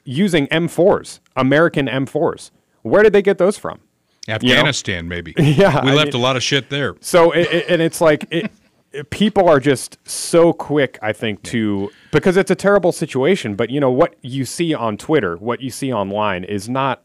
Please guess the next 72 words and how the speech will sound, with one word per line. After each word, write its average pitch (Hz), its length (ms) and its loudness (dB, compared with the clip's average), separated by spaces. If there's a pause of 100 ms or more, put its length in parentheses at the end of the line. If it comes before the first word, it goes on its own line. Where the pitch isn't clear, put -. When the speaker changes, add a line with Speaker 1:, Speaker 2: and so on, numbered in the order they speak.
Speaker 1:
representative 101 760 -6
of 90 140 -12
what's 98 240 -4
actually 87 380 -6
happening. 87 420 -8
I 95 80 -4
think 123 200 -4
Speaker 2:
Okay, 120 120 -2
well, 101 140 -16
Speaker 1:
everyone 139 240 0
Speaker 2:
let's 104 100 -2
Speaker 1:
can - 100 0
Speaker 2:
go - 80 0
back. 127 220 -2
Let's - 0 -
Speaker 1:
understand 170 240 -4
that. 147 80 0
Speaker 2:
rewind 131 200 0
the 104 60 -2
tape 104 260 -4
here 98 100 -6
a 90 40 -6
little 85 180 -10
bit, 82 200 -8
Speaker 1:
Yeah. 85 60 -20
Speaker 2:
because 98 380 -4 (120)
all 151 100 -2
the 175 80 -4
way 156 120 0
back 135 180 -2
to 117 80 -6
Golda 113 260 -2
Meir, 95 400 -4
and 87 140 -6
I 113 80 -2
put 123 160 -6
up 107 180 -4
the 98 140 -10
slide 101 480 -4
that 98 340 -14
basically 101 420 -6
she 135 200 -6
said 104 280 -4
back 98 220 -4
in 101 80 -6
the 92 60 -6
day 98 140 -2
when 104 120 -6
she 127 140 -6
was 113 100 -8
prime 92 240 -6
minister, 78 400 -10 (280)
"You 139 100 -4
can't 143 260 -4
negotiate 120 540 -4
with 110 120 -10
people 104 220 -8
who 110 120 -2
want 110 180 -2
to 120 40 -6
kill 139 240 -4
you." - 200 -12 (520)
Um, 110 320 -2
every 160 360 -2
president 147 500 -4
of 127 40 -8
the 117 60 -4
United 117 380 -4
States 107 420 -4
since - 220 -8
nineteen 117 360 -6
forty-eight 107 680 -4